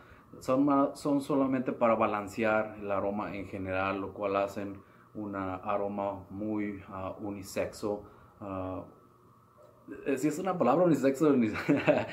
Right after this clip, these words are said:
<laughs> bueno, ah, lo cual pueden fu-, usar las hombres o mujeres sin ningún problema.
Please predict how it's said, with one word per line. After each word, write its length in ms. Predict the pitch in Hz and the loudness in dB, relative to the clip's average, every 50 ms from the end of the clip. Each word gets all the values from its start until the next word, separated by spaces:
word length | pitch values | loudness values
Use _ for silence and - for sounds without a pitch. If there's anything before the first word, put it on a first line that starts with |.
| - - 170 - - | -8 -10 -10 -6 -2
<laughs> 100 | 123 110 | 0 0
bueno, 320 | 104 110 107 98 98 101 101 - - - - - - | 2 0 0 -2 -4 -6 -10 -16 -20 -20 -20 -12 -4
ah, 380 | 110 104 101 98 92 90 90 87 - - - - - - - - - - _ _ - - - | 0 0 2 2 2 2 0 -2 -6 -12 -20 -20 -20 -20 -20 -20 -20 -20 _ _ -20 -16 -12
lo 160 | - 104 - | -10 -8 -4
cual 160 | - 117 110 | -2 -2 -2
pueden 300 | 110 120 120 120 117 110 | 0 0 2 2 2 2
fu-, 140 | 113 120 120 | 0 0 0
usar 380 | - 123 113 107 - 113 101 101 | 0 0 0 2 4 4 4 4
las 200 | 107 107 104 104 | 4 2 2 0
hombres 380 | 110 117 110 110 110 107 107 104 | 0 0 0 0 0 -2 -2 -2
o 20 | |
mujeres 480 | 98 95 90 87 - 107 104 104 101 - | -2 -4 -2 -2 -2 0 0 -2 -2 -4
sin 120 | 107 95 | -4 -4
ningún 260 | 92 92 95 95 90 | -4 -4 -4 -6 -6
problema. 520 | - 101 92 92 95 95 98 98 98 95 | -4 -4 -2 -2 -2 -2 -4 -4 -6 -6